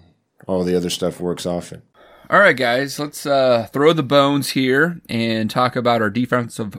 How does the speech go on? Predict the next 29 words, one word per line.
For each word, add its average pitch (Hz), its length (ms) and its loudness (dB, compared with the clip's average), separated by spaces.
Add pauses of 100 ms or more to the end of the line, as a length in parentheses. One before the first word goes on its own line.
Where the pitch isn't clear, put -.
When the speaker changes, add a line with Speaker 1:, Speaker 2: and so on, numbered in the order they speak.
Speaker 2:
performance, 110 840 -4
uh, - 40 -10
on 101 460 -6
Saturday 101 460 -4
night. 98 420 -4 (320)
And, 110 400 -4
you 117 80 0
know, 113 80 -2
we 117 80 0
just 120 180 -2
heard 127 140 -2
that 120 160 -4
quote 120 180 0
from 110 120 -6
Scott - 280 -4
Frost. 120 520 -2 (320)
That 107 180 -2
was 113 220 -2
from 123 180 0
the, 110 100 -2 (200)
uh, 107 240 -4
press 117 240 -4
conference 110 340 -6
on 107 80 -8
Saturday 113 280 -2
night 104 120 -6
after 110 320 -6
the 101 120 -8
game, 107 400 -4